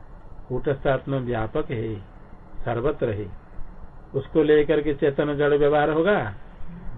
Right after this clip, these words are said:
सर्वत्र रहेगा तो चेतन अचेतन व्य-, भेद कैसे होगा? कूटस्थ आत्मा चैतन सर्वत्र होने से उसके कारण चेतन अचेतन भेद नहीं है। कूटस्थ आत्मा न कृता नहीं कृत, कूटस्थ आत्मा कृता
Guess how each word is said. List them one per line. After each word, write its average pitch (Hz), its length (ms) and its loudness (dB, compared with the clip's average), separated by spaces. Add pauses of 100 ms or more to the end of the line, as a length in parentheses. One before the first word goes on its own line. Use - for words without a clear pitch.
(180)
सर्वत्र 123 540 0
रहेगा 147 360 4
तो 170 460 0
चेतन 143 320 2
अचेतन 143 400 -2
व्य-, 139 220 0
भेद 139 420 2
कैसे 180 220 0
होगा? 113 300 0 (540)
कूटस्थ 135 360 0
आत्मा 135 380 0
चैतन 127 480 -2
सर्वत्र 127 420 -2
होने 113 220 -4
से 165 420 2 (520)
उसके 135 400 -2
कारण 131 540 0
चेतन 135 440 0
अचेतन 135 360 0
भेद 127 340 -2
नहीं 127 320 -2
है। 120 200 0 (520)
कूटस्थ 131 360 0
आत्मा 123 300 0
न 120 140 -2
कृता 113 300 -6
नहीं 117 280 -4
कृत, 170 340 -2 (240)
कूटस्थ 147 300 -2
आत्मा 139 260 0
कृता 123 320 -4